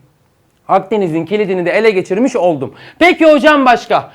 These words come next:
Şimdi gelelim Barbaros Hayrettin Paşa'nın Osmanlı Devleti'ne katılmasına. Arkadaşlarım,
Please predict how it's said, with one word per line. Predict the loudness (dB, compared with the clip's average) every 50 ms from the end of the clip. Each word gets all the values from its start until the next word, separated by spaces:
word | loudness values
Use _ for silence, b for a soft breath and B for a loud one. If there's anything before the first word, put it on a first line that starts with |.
| b b b b
Şimdi | b -4 0 2 2 2 2 2 0 0
gelelim | 2 2 4 4 4 2 2 4
Barbaros | 4 6 6 6 6 6 6 4 4 4
Hayrettin | 2 2 2 2 0 0 0 0 2
Paşa'nın | 4 4 2 2 2 2 2 4 4
Osmanlı | 2 2 2 2 2 2 4 2 2
Devleti'ne | 2 2 2 0 0 0 2 2 2
katılmasına. | 2 0 -2 -2 -2 -2 -2 -4 -4 -4 -2 -2 -4 -4 B B B B B B
Arkadaşlarım, | 4 4 4 4 4 4 4 4 2 2 0 0 0 -2